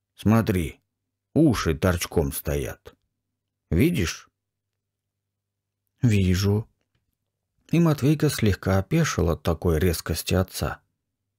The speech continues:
что так с-, резко не можно. «Живой он.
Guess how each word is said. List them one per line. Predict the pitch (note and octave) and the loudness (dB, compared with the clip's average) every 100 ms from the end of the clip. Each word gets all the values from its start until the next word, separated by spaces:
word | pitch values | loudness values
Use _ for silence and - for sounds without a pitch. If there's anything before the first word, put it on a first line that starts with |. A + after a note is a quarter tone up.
| _ _ - | _ _ -10
что | - F#2 | -4 -2
так | F2 E2+ - | 0 -2 -2
с-, | - - _ | -12 -18 _
резко | G2+ G2+ F2+ - G2 E2 _ _ _ _ | 0 0 0 -2 -2 -2 _ _ _ _
не | G#2 G2+ A2 | 2 4 4
можно. | G2+ D2 C#2+ E2 - _ _ _ _ _ _ _ _ _ _ _ _ _ _ _ _ - | 4 0 -4 -10 -12 _ _ _ _ _ _ _ _ _ _ _ _ _ _ _ _ -2
«Живой | F2+ D#3+ G3+ D#3 C3+ D#3+ F3+ | 2 4 4 2 2 0 0
он. | D3 D#2 | 0 -2